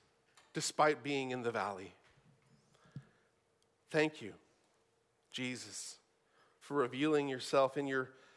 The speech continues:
fullness to Peter, James, and John, and for,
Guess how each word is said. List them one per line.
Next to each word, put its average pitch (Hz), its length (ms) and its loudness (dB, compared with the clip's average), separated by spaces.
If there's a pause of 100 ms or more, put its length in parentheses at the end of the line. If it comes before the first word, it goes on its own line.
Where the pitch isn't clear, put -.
(640)
fullness 175 480 4
to 127 340 -6 (1300)
Peter, 160 500 0 (460)
James, 143 440 2
and 135 120 -2
John, 127 360 0 (1700)
and 139 100 -8
for, 127 260 -4